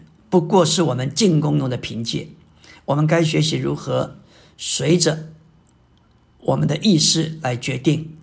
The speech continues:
操练并运用我们的灵。感谢主，操练申言是相当需要我们主动的。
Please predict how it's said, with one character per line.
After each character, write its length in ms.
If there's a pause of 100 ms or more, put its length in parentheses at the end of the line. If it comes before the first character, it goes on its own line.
(120)
操 280
练 340
并 320
运 220
用 280 (180)
我 120
们 100
的 120
灵。 180 (960)
感 160
谢 200
主， 260 (180)
操 200
练 180
申 220
言 180
是 180
相 300
当 200
需 220
要 120
我 60
们 160
主 140
动 280
的。 200